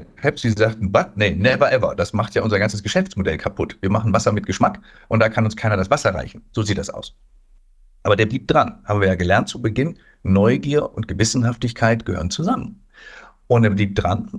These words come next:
und das, die Konsequenz war Aquafina. Es war über viele, viele Jahre das bestverkaufte Tafelwasser in den U S A,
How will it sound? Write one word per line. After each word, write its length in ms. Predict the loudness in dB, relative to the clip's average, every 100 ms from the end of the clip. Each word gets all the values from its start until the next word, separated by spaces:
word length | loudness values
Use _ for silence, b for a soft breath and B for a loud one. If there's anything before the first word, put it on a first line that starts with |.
| -8
und 260 | 0 2 2
das, 200 | -2 -4
die 100 | -4
Konsequenz 640 | -2 -2 -2 -4 -4 -6
war 320 | -4 -2 -2 -2
Aquafina. 880 | -2 0 -2 -2 0 2 2 -2 -10 -18 -20 _ _ _ b b
Es 80 | 0
war 120 | 2
über 180 | 4 2
viele, 560 | 0 -8 -4 -2 0 0
viele 320 | 0 0 2
Jahre 540 | 2 4 2 0 -4 b b -2
das 280 | -2 0
bestverkaufte 800 | 0 0 -2 -4 -2 -2 -2 -6
Tafelwasser 720 | -4 -2 -2 -2 -2 0 0 0
in 80 |
den 180 | 0 0
U 80 | 0
S 120 | 0
A, 140 | 0